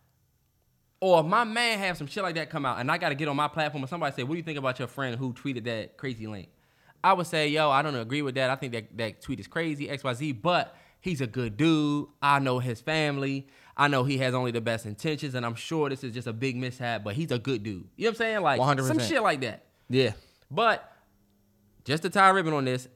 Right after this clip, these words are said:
Speaker 1: I feel like it's selective outrage. It happens with black folks. It's the reason why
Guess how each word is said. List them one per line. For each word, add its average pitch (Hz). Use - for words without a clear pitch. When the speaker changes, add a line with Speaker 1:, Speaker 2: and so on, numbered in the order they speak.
Speaker 1:
I 143
feel 180
like 165
it's 165
selective 160
outrage. 110
It 120
happens 180
with 151
black 131
folks. 87
It's 151
the 151
reason 185
why 151